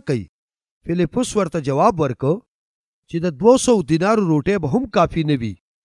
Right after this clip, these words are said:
چې د دې خلکو لږه لږه ورسي. د هغه په مریدانو کې اندریاس،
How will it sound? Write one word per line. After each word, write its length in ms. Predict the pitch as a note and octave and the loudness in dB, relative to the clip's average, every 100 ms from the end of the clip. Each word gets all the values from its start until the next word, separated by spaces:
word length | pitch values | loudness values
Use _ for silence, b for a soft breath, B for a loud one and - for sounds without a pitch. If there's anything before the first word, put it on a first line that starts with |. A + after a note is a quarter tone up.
| _ _ - | _ _ -10
چې 60 | F3 | -4
د 100 | F3+ | -2
دې 100 | F#3+ F#3 | 0 0
خلکو 280 | G3 A3+ F3 | 0 0 2
لږه 240 | F#3+ F3 D#3+ | 4 4 4
لږه 180 | C#3+ D3 | 4 2
ورسي. 340 | D3 C3 - G#2+ F2 _ _ _ _ | 4 0 -2 -8 -10 _ _ _ _
د 160 | C3 D#3+ | -6 -4
هغه 140 | D#3+ F#3+ | -2 0
په 100 | F#3+ | 2
مریدانو 500 | E3+ D#3 D3 F#3 F#3 | 4 2 2 2 2
کې 240 | D#3 C#3+ C3 | 0 -2 -2
اندریاس، 560 | B2+ C3 B2+ D3+ F3+ | -2 0 2 0 -2